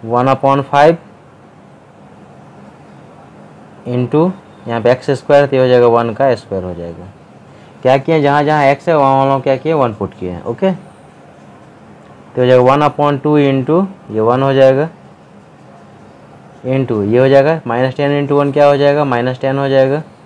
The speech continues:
into one upon five into ये वन हो गया।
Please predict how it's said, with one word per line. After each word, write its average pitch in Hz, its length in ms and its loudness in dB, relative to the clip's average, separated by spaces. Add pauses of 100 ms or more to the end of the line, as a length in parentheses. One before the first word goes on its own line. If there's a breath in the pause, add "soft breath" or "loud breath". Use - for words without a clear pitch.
(1300)
into 113 420 -4
one 131 200 2
upon 135 280 -2 (100)
five 143 320 2 (680)
into 113 440 -6
ये 107 120 -2
वन 90 220 -4
हो 85 120 -14
गया। 78 180 -18